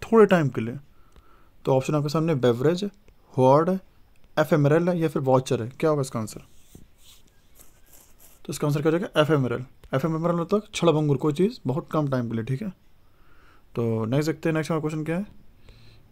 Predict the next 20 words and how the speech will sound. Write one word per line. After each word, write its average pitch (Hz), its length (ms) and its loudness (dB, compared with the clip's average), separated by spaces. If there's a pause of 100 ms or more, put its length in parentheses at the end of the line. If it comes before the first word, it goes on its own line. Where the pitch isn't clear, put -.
(140)
Area 175 360 6
of 175 200 4
land 151 340 2 (100)
almost 156 380 2
surrounded 147 380 2
by 147 140 2
sea। 117 200 -6 (960)
तो - 120 -20
ऑप्शन 123 260 -4
आपके 117 180 -4
सामने 160 440 -6
आइसलैंड, 131 480 -2 (440)
पेनिनसुला, 147 500 -2 (1200)
आइसलैंड 147 380 2
नहीं, 175 200 0
आइलैंड, 139 460 0 (420)
पेनिनसुला, 147 480 -2 (960)
आर्किपेलागो 143 1000 0 (580)
और 151 140 0
गल्फ। 117 400 0